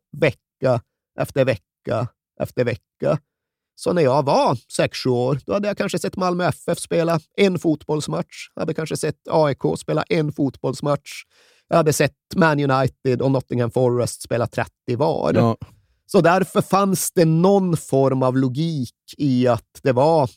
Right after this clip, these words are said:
Speaker 1: en engelsk klubb som svepte iväg mig. Men sen ska jag ju ärligt också säga att resten var slumpen. Det hade kunnat bli Everton eller West Ham eller Wolves eller West Brom eller något av alla de där midlandslagen som de visade oproportionerligt ofta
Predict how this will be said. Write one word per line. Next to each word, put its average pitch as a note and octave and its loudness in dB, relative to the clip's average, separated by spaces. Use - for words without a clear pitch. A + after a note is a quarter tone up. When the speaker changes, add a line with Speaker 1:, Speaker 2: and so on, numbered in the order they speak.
Speaker 1:
en C#3 2
engelsk A#2 -4
klubb A#2+ 2
som A#2+ 0
svepte B2+ -2
iväg C#3 2
mig. C3+ -2
Men D#3+ 0
sen C#3 0
ska - -4
jag C#3 2
ju C3+ 4
ärligt B2+ 0
också A2+ -4
säga A#2+ 0
att - -6
resten A#2+ -2
var A#2 -8
slumpen. C3+ -4
Det A2+ 0
hade C3 2
kunnat C#3 2
bli B2 0
Everton B2 0
eller C3 4
West - -4
Ham A#2+ 0
eller D#3 6
Wolves C#3+ 4
eller C3+ 4
West B2+ 0
Brom C3+ 2
eller A#2+ -2
något B2 -4
av B2+ -2
alla B2 2
de B2+ -2
där C3+ 2
midlandslagen B2+ 2
som B2+ -2
de B2 -2
visade A#2+ -2
oproportionerligt B2 -2
ofta - 0